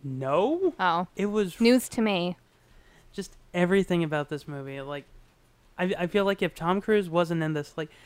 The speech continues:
Speaker 1: I feel like Tom Cruise's siren song voice distracted us from realizing
Speaker 2: That's what, you know, and it's funny that you say that, because I remember being shocked in the theater, absolutely floored that he could sing like that, because I actually re-,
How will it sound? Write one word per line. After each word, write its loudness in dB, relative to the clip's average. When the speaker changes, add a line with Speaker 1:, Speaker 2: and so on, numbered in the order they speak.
Speaker 1:
I 2
feel 4
like 2
Tom 0
Cruise's -2
siren 0
song 0
voice -2
distracted 0
us 0
from -2
realizing -2
Speaker 2:
That's 4
what, 6
you 2
know, 6
and 4
it's 0
funny 4
that 2
you -8
say 4
that, 4
because -6
I 4
remember 2
being -2
shocked 0
in -2
the -2
theater, -4
absolutely 4
floored 2
that 2
he -6
could -2
sing -4
like -2
that, 2
because -6
I 4
actually 2
re-, -6